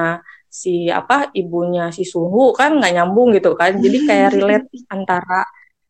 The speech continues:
Speaker 1: karakter pengajaran orang tua sama karakter anak kemudian jadinya
Speaker 2: Ya,
Speaker 1: seperti
Speaker 2: ya.
Speaker 1: apa
Speaker 2: Jadi
Speaker 1: gitu.
Speaker 2: karakter orang tua
Speaker 1: Iya nggak
Speaker 2: tuh
Speaker 1: sih? Kayak gitu.
Speaker 2: mencerminkan, karakter anak mencerminkan karakter orang tuanya ya, atau sebaliknya ya, gitu.
Speaker 1: Ah, ah. Iya.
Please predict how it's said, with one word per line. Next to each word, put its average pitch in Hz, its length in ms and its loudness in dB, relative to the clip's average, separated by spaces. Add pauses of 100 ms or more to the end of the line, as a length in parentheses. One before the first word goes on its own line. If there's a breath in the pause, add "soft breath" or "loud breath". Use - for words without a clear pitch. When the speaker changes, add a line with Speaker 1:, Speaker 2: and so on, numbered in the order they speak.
Speaker 1:
karakter 214 640 0
pengajaran 202 640 2
orang 196 240 2
tua 190 480 0
sama 226 320 -2
karakter 214 400 0
anak 196 320 -2 (160)
kemudian 202 640 2
jadinya 190 320 2
Speaker 2:
Ya, - 80 -8
Speaker 1:
seperti 196 320 -2
Speaker 2:
ya. 196 160 0
Speaker 1:
apa 208 240 0
Speaker 2:
Jadi 156 240 -2
Speaker 1:
gitu. - 80 -10
Speaker 2:
karakter 151 320 -6
orang 143 320 -10
tua - 80 -4
Speaker 1:
Iya 220 160 2
nggak 185 80 0
Speaker 2:
tuh - 80 -6
Speaker 1:
sih? 190 160 0
Kayak 160 240 -4
gitu. 160 160 -8
Speaker 2:
mencerminkan, 156 880 -12 (240)
karakter 156 480 -10
anak 160 320 -16
mencerminkan 156 720 -18
karakter 143 480 -16
orang - 220 -20 (100)
tuanya 143 400 -12
ya, 135 160 -12
atau 151 160 -12
sebaliknya 151 640 -16
ya, 135 180 -14 (140)
gitu. 202 240 -4
Speaker 1:
Ah, 190 80 -2
ah. - 0 -
Iya. 185 320 -2